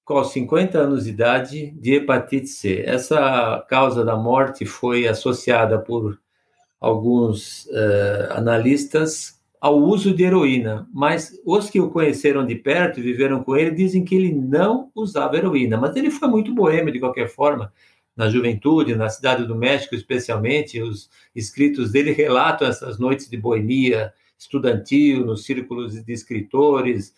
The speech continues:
nos baia-, bairros e nos bares da Cidade do México. Quem conhece o D F, Cidade do México,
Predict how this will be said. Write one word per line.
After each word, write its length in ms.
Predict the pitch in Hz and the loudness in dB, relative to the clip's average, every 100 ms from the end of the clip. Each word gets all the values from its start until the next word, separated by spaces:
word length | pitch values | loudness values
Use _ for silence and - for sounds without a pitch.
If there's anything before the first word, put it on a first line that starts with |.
| _ _ | _ _
nos 200 | - 127 | -6 -6
baia-, 600 | 98 127 151 151 127 120 123 | -2 0 2 2 0 -4 -6
bairros 600 | 107 131 147 127 123 104 | 0 2 2 -2 -4 -2
e 100 | 120 | -2
nos 260 | 120 107 95 | -2 -2 -2
bares 380 | 120 135 135 | 2 2 0
da 100 | 107 | -2
Cidade 380 | 117 113 117 113 | -4 -2 -2 -2
do 120 | 110 | -8
México. 520 | 113 131 147 - 123 117 | -2 0 -2 -4 -10 -6
Quem 200 | 156 156 | -4 0
conhece 400 | 135 135 135 123 | 2 2 0 -4
o 80 | |
D 80 | 113 | -2
F, 400 | 113 131 - 123 | 2 2 0 -6
Cidade 300 | - 127 - | -8 -8 -8
do 100 | 110 | -10
México, 400 | 117 139 143 - | -4 -4 -4 -12